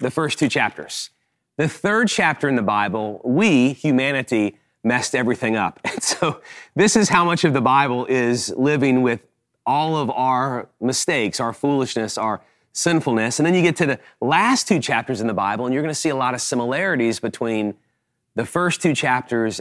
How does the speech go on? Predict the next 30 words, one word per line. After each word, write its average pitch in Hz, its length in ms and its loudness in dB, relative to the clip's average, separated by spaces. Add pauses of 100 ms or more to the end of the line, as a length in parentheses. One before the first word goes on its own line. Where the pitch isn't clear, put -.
and 110 420 -4 (360)
the 104 160 -4
last 107 640 -2
two 107 180 -2
chapters. - 840 -6
You're 160 160 4
gonna 180 160 2
see 123 400 2
today 120 600 -2 (340)
that 123 180 0
the 131 220 6
ending 196 320 4
of 117 100 0
the 110 80 0
Bible 107 380 0
is 123 120 -2
really 156 640 2
an 113 360 -2
even 156 400 2
more 143 240 0
glorious 139 1000 0 (380)
beginning, 127 600 4
but, 120 300 0
but - 300 -4
gosh, 135 360 -2
the - 100 0
beginning, 120 460 4
these 120 180 4
two 127 140 6
chapters, 110 720 0